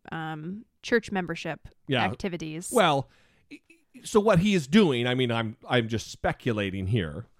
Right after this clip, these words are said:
Speaker 2: postulating on what, what's going on inside of his stupid head, but it's kind of like, well,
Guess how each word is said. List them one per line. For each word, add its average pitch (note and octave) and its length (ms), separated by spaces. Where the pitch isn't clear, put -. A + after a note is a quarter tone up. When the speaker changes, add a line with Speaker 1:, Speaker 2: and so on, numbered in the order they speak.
Speaker 2:
postulating A2+ 760
on G#2 180
what, A2 220
what's A2+ 220
going B2 220
on A#2 180
inside A2+ 280
of G2+ 60
his G#2 100
stupid G2+ 340
head, G#2 380
but C3+ 340
it's D#3 220
kind A#3+ 280
of G#3 80
like, E3 220
well, D#3+ 320